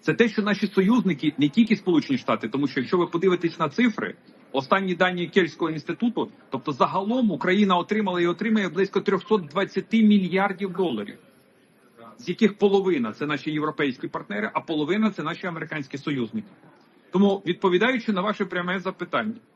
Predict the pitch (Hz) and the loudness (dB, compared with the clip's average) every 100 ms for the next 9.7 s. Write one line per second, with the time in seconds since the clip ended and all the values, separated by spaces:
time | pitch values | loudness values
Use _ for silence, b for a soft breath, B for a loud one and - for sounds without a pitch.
0 | _ - 196 175 160 175 190 220 - 208 | _ -8 -6 -6 0 2 4 2 0 -2
1 | 190 143 101 101 - _ _ _ 208 160 | -2 -4 -6 -10 -14 _ _ _ 0 0
2 | - - 180 185 185 190 165 143 139 143 | -6 -6 -4 0 0 0 -2 -2 -2 -2
3 | 185 196 254 - 147 147 196 - 160 - | -2 -4 -4 -4 -6 -4 -6 -8 -10 -2
4 | 170 180 160 131 139 156 214 214 113 151 | -2 -2 -4 -4 -4 -2 -2 -4 -2 -2
5 | 139 180 185 139 - 190 185 147 135 - | 0 -2 -2 -6 -6 -6 -4 -4 -6 -6
6 | 117 165 - 185 147 147 135 131 123 175 | -6 -8 -8 -10 -10 -8 -6 -4 -4 -6
7 | 165 147 - 117 104 92 B B 131 175 | -8 -12 -8 -8 -8 -18 B B 0 2
8 | 170 170 165 143 175 - 151 143 147 139 | 2 -2 -4 -6 -6 -6 -8 -4 -6 -6
9 | 143 127 120 120 - 180 220 | -6 -2 -2 -2 -4 -4 -4